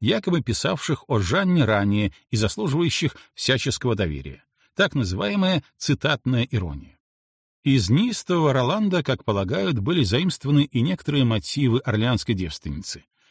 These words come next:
Эротические преследования, удаленность мира волшебства от мира людей,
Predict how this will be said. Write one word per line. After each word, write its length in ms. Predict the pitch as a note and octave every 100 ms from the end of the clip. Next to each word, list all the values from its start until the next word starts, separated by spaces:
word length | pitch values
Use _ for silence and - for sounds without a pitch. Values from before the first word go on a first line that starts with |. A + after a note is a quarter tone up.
| _
Эротические 640 | B2+ A#2+ A2 G#3 - - A2
преследования, 800 | G#2+ - B2 F#3+ C#3+ C#3+ C3+ - _ -
удаленность 640 | A#2 E3+ G#3 F3+ - -
мира 300 | G#2 F#3+ E3
волшебства 680 | C3+ - A#2 - G2 A#2 E3+
от 140 | -
мира 200 | B2+ G#2
людей, 460 | F#2 F2+ A2 F#3+